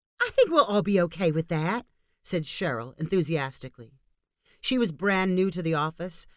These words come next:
and had never experienced Monday group lunches, but she had heard good things and was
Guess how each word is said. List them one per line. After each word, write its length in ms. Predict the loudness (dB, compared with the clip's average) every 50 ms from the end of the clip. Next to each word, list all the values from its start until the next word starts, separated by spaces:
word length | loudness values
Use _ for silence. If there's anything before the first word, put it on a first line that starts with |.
| _
and 120 | -4 0 0
had 120 | 0 0
never 380 | 2 2 2 2 2 2 -2 -2
experienced 840 | -4 -4 -2 -2 -2 0 0 -2 0 0 0 -2 -2 -4 -8 -6 -4
Monday 260 | -2 0 0 0 -2
group 300 | -2 -4 -8 -8 -8 -8
lunches, 540 | -10 -10 -10 -10 -14 -18 -18 -18 -20 -20 -20 -20 _ _ _ _ -4
but 280 | -2 -2 -2 -4 -10 -20 _ _
she 180 | -6 -4 0 0
had 100 | 0 -2
heard 280 | -2 -6 -6 -6 -6 -4
good 220 | -2 -2 -2 0
things 380 | 0 -2 0 0 -2 -2 -4 -6
and 180 | -6 -8 -8
was 140 | -8 -10 -10